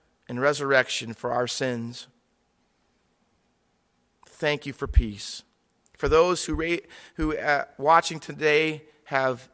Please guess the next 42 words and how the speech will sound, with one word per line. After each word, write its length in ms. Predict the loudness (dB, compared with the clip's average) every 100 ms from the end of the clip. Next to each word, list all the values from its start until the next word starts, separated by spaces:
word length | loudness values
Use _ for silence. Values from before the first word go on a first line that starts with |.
| -10
in 140 | -2
their 160 | 0 2
hearts 680 | 4 4 2 -4 -12 -14 -10
come 180 | -6 -2
to 60 |
the 80 | -2
realization 680 | -2 -2 0 0 0 -4 -4
of 80 |
who 160 | -2 -2
you 240 | -2 0
are 140 | 2 2
and 100 | 0
what 160 | -4
you've 160 | -6 -4
done 260 | 0 0 -2 -12 -10
in 120 | -6
a 60 | 0
way 140 | 0
they've 180 | 2 0
never 520 | 2 2 4 2 0 -10 _ -12
clearly 420 | -4 -2 0 0
or 100 | 0
fully 360 | -2 -4 -2
understood 420 | -2 -2 -4 -6 -6
before, 420 | -6 -2 0 0 -4 -8
and 160 | -2
they 100 | -2
have 420 | 0 4 4 4 -2 -18 _ _ _ _ 4
prayed 360 | 6 6 2
to 320 | -2 -2 -2 -2
accept 600 | -4 0 2 2 0 -8
you 320 | -6 -6 -10 -18 _ _ _
and 160 | -8
for 100 | -2
you 240 | -2 0 -2
to 200 | 2 2
accept 500 | 2 0 0 0 0
them, 520 | 2 2 2 -4 -10 _ _ _ _ _ _ _ _ _ _ _
I 60 | -20
pray 240 | -2 0
that 180 | 0 -2
this 320 | -4 -4 -6